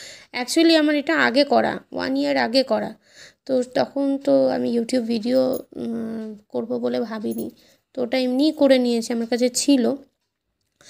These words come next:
এবার এটা লেন্থটা ছোট হয়ে গেছে। আমার কাছে যে রাধারানী রয়েছেন, যিনি অর্চবিগ্রহ রয়েছেন, তার জন্য এটা ছোট হয়ে যাবে। তো এটাকে আমি লেন্থটা বাড়াবো এবং এখানে ডরি,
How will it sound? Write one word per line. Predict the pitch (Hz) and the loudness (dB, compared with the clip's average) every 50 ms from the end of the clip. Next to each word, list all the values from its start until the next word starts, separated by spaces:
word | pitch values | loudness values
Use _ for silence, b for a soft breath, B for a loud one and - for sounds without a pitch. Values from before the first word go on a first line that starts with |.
| B B B B B _ | B B B B B _
এবার | 277 247 269 269 269 | -4 0 2 2 2
এটা | - - 269 269 277 294 302 311 | 0 0 -2 0 2 2 4 4
লেন্থটা | 302 294 269 269 277 294 285 - 330 320 | 4 4 4 4 4 2 4 4 4 4
ছোট | 320 - 311 285 320 | 6 4 2 4 6
হয়ে | 349 330 320 277 | 8 8 8 8
গেছে। | 240 247 247 - 285 | 6 4 2 2 0
আমার | 277 262 254 247 262 262 | 0 2 2 0 0 0
কাছে | - 269 247 - 277 | 0 -2 0 2 0
যে | 240 269 277 277 | 2 4 4 4
রাধারানী | 254 262 247 233 214 262 247 254 254 254 262 269 269 277 B B B B B B B _ | 6 4 2 2 2 0 2 2 2 4 4 4 2 2 B B B B B B B _
রয়েছেন, | 233 233 247 254 269 277 277 - - 262 262 311 392 381 B B B B B _ _ | 0 4 6 6 6 6 4 2 0 0 2 2 2 0 B B B B B _ _
যিনি | - 247 220 254 247 247 247 240 240 - 233 | -6 -4 -4 -2 -2 -2 -2 -4 -6 -8 -8
অর্চবিগ্রহ | - - - - - - 285 269 277 269 240 247 254 240 262 | -8 -6 -6 -4 2 4 4 6 6 4 2 0 0 4 4
রয়েছেন, | 269 254 247 240 240 240 240 - 269 339 403 - - - | 4 6 4 2 2 0 0 2 2 2 0 -2 -6 -10
তার | - 277 233 233 240 220 | -6 -6 -4 -4 -6 -4
জন্য | - 262 262 262 277 | -2 0 0 2 0
এটা | 294 277 359 370 | 0 -2 -2 -4
ছোট | - - 254 233 - 240 | -2 -2 -2 -2 -2 -4
হয়ে | 226 226 220 208 | -4 -2 -2 -2
যাবে। | 202 208 208 202 220 220 B B B B B B B _ | -4 -4 -4 -6 -8 -10 B B B B B B B _
তো | - - | -4 -2
এটাকে | - - 277 269 - 285 277 - 359 359 | 0 2 2 2 0 -2 0 2 2 2
আমি | - - 277 285 285 | 2 2 2 2 2
লেন্থটা | 277 269 262 254 254 247 302 302 | 2 2 2 0 0 0 -2 -2
বাড়াবো | 262 240 262 240 233 233 233 208 214 254 359 - B B B B B B B B _ | 0 0 0 0 0 -2 -2 -2 -2 -2 -2 -2 B B B B B B B B _
এবং | - 247 240 240 - 262 262 254 254 | -8 -6 -6 -2 -2 -2 0 0 0
এখানে | 247 247 233 240 - - 277 262 262 | -2 -2 -4 -4 -2 0 2 2 2
ডরি, | 233 208 247 240 233 247 277 294 - | 4 4 4 4 4 2 0 0 -2